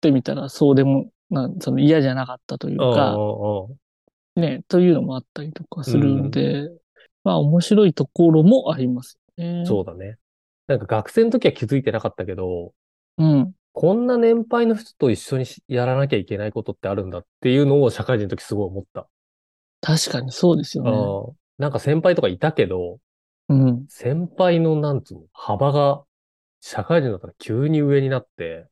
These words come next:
Speaker 1: うん。
Speaker 2: 俺今でも覚えてんだけど、最初入社して、
Speaker 1: うん。
Speaker 2: 最初の会社の時の、
Speaker 1: うん。うん。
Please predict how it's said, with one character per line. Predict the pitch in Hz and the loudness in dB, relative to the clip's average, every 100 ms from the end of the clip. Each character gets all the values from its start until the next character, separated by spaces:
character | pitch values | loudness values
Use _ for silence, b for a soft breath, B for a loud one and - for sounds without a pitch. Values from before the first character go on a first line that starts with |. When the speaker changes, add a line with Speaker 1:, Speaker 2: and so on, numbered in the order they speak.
| _ _ _ _ _ | _ _ _ _ _
Speaker 1:
う | 147 | 4
ん。 | 139 123 139 _ | 4 4 -2 _
Speaker 2:
俺 | 104 98 | -4 -2
今 | 107 180 190 | 2 4 4
で | 120 | 2
も | 98 98 | -2 0
覚 | 123 | 0
え | 120 | 0
て | 92 | -4
ん | |
だ | 90 | -8
け | 90 | -12
ど、 | 90 | -12
最 | - 135 | -6 -4
初 | 143 | -2
入 | 123 135 139 | 0 0 0
社 | 147 143 | 0 2
し | 135 | 4
て、 | 127 139 90 - | 4 2 0 -4
Speaker 1:
う | |
ん。 | _ | _
Speaker 2:
最 | _ 120 | _ -12
初 | 135 | -8
の | 127 | -8
会 | - 143 | 0 4
社 | 151 | 6
の | 127 | 4
時 | 135 - 101 | 0 -4 -2
の、 | 123 147 - _ _ _ _ - | 2 2 0 _ _ _ _ 2
Speaker 1:
う | |
ん。 | 143 | 4
う | |
ん。 | 127 | 4